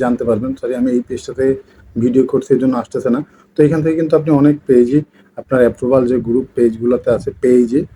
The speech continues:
সেই পেজে কিন্তু আপনি লাইভগুলা শেয়ার করতে পারবেন। এখানে টিক দিয়ে ডান দিয়ে দিবেন। এই যে আমি এখান থেকে টিক দিয়ে এই যে ডান দিয়ে, ডান দিয়ে দিলাম। হ্যাঁ, ডান দিয়ে দিলে এই যে নিচে এই যে কনফার্মে দিয়ে দিলাম, দিয়ে দিলে কিন্তু আমার এই লাইভটা কিন্তু এখন এইখানেও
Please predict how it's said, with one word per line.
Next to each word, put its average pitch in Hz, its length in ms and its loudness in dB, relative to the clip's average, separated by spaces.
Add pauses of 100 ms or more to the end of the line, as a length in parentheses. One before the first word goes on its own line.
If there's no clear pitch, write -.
সেই 120 200 -2
পেজে 120 280 2
কিন্তু 135 200 -2
আপনি 131 200 -6
লাইভগুলা 120 360 2 (400)
শেয়ার 131 240 2
করতে 120 220 -6
পারবেন। 107 260 0
এখানে 131 160 -4 (120)
টিক 147 140 2 (120)
দিয়ে 175 140 6 (120)
ডান 117 140 -2 (100)
দিয়ে 104 160 -2
দিবেন। 117 260 -10
এই 110 80 -14
যে 113 120 -8
আমি 110 160 -8
এখান 110 200 -12
থেকে 120 160 -6 (460)
টিক 139 140 2 (120)
দিয়ে 180 200 4
এই 127 80 -2
যে 117 140 -2
ডান 107 140 -4 (120)
দিয়ে, 104 160 -4 (320)
ডান 117 140 -2 (100)
দিয়ে 113 180 2
দিলাম। 123 180 -2 (540)
হ্যাঁ, 160 140 2 (100)
ডান 117 140 -2 (100)
দিয়ে 123 200 2
দিলে 139 160 4 (840)
এই 120 120 0
যে 120 60 0 (100)
নিচে 123 260 2 (180)
এই 113 80 -12
যে 131 60 -2 (100)
কনফার্মে 127 420 -2
দিয়ে 123 160 4
দিলাম, 143 160 4 (100)
দিয়ে 117 160 2
দিলে 120 200 2
কিন্তু 123 180 -6 (140)
আমার 123 180 -2 (220)
এই 135 160 6
লাইভটা 113 380 -2
কিন্তু 123 260 -6
এখন 135 140 -4 (280)
এইখানেও 151 380 2